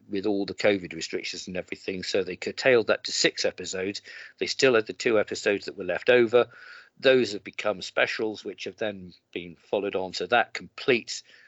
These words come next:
<clears throat> Jodie and Chibnall's contracted episode count, if you like. And so the whole Flux storyline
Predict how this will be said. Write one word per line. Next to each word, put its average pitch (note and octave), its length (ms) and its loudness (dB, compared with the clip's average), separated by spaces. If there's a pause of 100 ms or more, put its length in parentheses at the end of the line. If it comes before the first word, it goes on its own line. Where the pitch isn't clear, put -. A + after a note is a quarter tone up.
(160)
<clears throat> - 120 -20 (320)
Jodie G#2 500 -2
and F2+ 100 -10
Chibnall's - 440 -6
contracted G#2+ 920 -6 (960)
episode G2+ 480 -2
count, G#2 460 -4
if - 180 -14
you F#2+ 80 -4
like. G2+ 320 0 (560)
And G#2+ 260 -2
so G2+ 340 2
the F2+ 100 -4
whole A#2 480 2
Flux - 520 -4
storyline F#2+ 720 -2